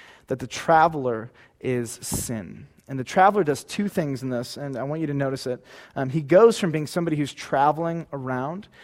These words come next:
but then he goes from being the traveler to the guest.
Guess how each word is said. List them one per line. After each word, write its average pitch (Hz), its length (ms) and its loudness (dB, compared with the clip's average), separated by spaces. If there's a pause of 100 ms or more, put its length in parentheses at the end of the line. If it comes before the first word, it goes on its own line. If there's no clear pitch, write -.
(220)
but 139 140 -2
then 175 120 2
he 226 80 4
goes 190 200 2
from 160 100 -4
being 143 220 -2
the 123 80 -6
traveler 185 840 -2 (360)
to - 100 -12
the 131 100 -4
guest. - 600 -10